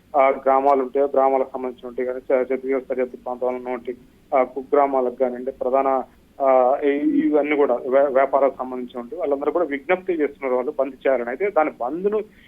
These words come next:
విజయ-, విజయవంతం చేయాలని చెప్పేసి ఈ చెట్లు నరికివేత కానీ లేదా ఇతర కటకాలు తవ్వడం కానీ లేదా బ-, రోడ్లు ప్లాస్టింగ్ చేయడం కానీ ఇదంతా కూడా నిరసనగా వ్యక్తం చేస్తున్నాం అని చెప్పేసి కూడా చెప్తున్న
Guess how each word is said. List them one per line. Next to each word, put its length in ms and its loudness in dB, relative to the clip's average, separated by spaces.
విజయ-, 340 2
విజయవంతం 500 2
చేయాలని 480 2
చెప్పేసి 580 -6
ఈ 80 -10
చెట్లు 280 0
నరికివేత 480 0
కానీ 340 2
లేదా 220 0
ఇతర 300 2
కటకాలు 400 2
తవ్వడం 380 4
కానీ 180 0
లేదా 220 0
బ-, 360 0
రోడ్లు 220 0
ప్లాస్టింగ్ 380 0
చేయడం 200 -4
కానీ 120 -2
ఇదంతా 200 -4
కూడా 180 0
నిరసనగా 540 2
వ్యక్తం 360 0
చేస్తున్నాం 280 -4
అని 80 -4
చెప్పేసి 260 -2
కూడా 160 -12
చెప్తున్న 360 -6